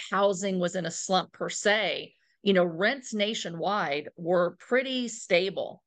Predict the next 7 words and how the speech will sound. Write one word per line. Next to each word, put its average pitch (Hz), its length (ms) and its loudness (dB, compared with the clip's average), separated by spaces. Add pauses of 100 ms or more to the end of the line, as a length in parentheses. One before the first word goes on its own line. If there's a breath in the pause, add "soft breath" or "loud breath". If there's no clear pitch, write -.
Um, 165 440 0 (520)
big 220 280 4
outliers 175 680 -2
in 175 100 -8
different - 340 -6
cities, 190 440 2
but 165 220 4